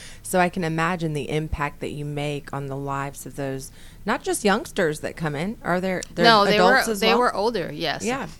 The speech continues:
Speaker 1: because it's so nice to have that, that connection
Speaker 2: Yes.
Speaker 1: with where you're at.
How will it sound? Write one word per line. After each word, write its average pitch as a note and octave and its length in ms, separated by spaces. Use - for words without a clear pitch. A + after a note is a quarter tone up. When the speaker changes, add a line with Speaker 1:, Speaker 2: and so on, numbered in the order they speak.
Speaker 1:
because G3 240
it's G3 180
so F#3+ 140
nice E3+ 260
to - 80
have D#3+ 200
that, D3+ 340
that D3+ 220
connection - 720
Speaker 2:
Yes. - 260
Speaker 1:
with D#3 140
where D3 200
you're C#3 220
at. - 380